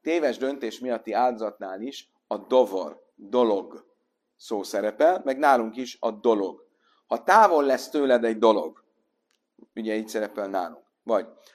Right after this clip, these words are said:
ha a dolog rejtve maradt a közösség vezetőinek szemei elől, akkor a dolog dolog, arra utal, ugyan-,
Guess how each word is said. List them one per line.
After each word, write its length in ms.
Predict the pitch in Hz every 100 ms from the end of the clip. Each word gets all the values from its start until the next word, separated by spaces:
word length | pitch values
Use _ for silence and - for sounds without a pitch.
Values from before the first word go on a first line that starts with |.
| _
ha 140 | 131 135
a 60 |
dolog 720 | 135 175 233 202 160 - - _ _ -
rejtve 520 | - 175 196 - 127
maradt 540 | 123 123 123 120 - _ _ _
a 360 | - 110 107 110
közösség 600 | 151 127 117 - 110 98
vezetőinek 720 | 117 110 101 107 101 92 87
szemei 520 | - 117 107 101 95
elől, 440 | 95 98 82 71 - _ _ _ _ _ _
akkor 260 | - 113
a 60 | 104
dolog 500 | 98 170 165 110 80
dolog, 460 | 78 95 151 247 - _ _ _ _ _ _
arra 300 | - - 156
utal, 340 | 233 240 175 160
ugyan-, 240 | 165